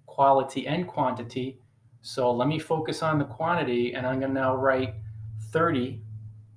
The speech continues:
No, that's a little too much. I'll write twenty blog posts today, all three hundred words long. So we'll get the quality posts out there with three hundred words,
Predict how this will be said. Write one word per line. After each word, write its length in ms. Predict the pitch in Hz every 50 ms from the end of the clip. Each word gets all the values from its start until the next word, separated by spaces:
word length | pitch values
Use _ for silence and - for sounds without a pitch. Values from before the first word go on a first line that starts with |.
| - - - - _ _ _ - - - - _ _ - - - _ _ _ _ _ _ - _ _ _ _ _ _ _ _ _ _ _ _ _ -
No, 340 | 196 190 180 175 175 180 - - - _ -
that's 260 | 160 151 143 - -
a 20 |
little 180 | 131 120 113 -
too 160 | - 113 107
much. 340 | 104 104 - - - - _ _ _ _ _ - - - -
I'll 180 | 135 160 170
write 300 | 175 170 165 165 165 -
twenty 380 | - - - 170 165 175 180 170
blog 400 | 151 147 151 151 151 147 143 -
posts 320 | - 123 120 - - -
today, 220 | 123 120 113 113 117
all 240 | 135 131 135 135
three 260 | - - - 143 139 127
hundred 320 | 135 131 123 123 120 120
words 320 | 123 120 120 117 117 -
long. 340 | 117 107 104 101 98 - - _ _ _ _ _ _ _ _ _ _ _ _ _ _ _ _ _ _ _ _ _ _ _ _ _ _ _ _ _ _ _ _ _ _ _ _ _ _ _ -
So 600 | - - 123 117 113 110 110 110 107 107 107 - - - _ _ _ _ -
we'll 100 | 123 123
get 160 | 131 123 -
the 60 | 127
quality 400 | 117 - 131 127 135 139 147 143
posts 340 | 143 - 139 131 123 - -
out 220 | 127 120 120 - -
there 420 | 117 113 113 117 117 117 - - _ _ _ _ _ _ _ _ _ _ _ _ _ _ _ _ _ _ _ _ _ _ _ _ _ _ _ _ _ -
with 180 | - 113 - -
three 160 | 156 165 156
hundred 300 | 151 156 147 139 135 131
words, 520 | 120 123 117 117 120 127 - - - -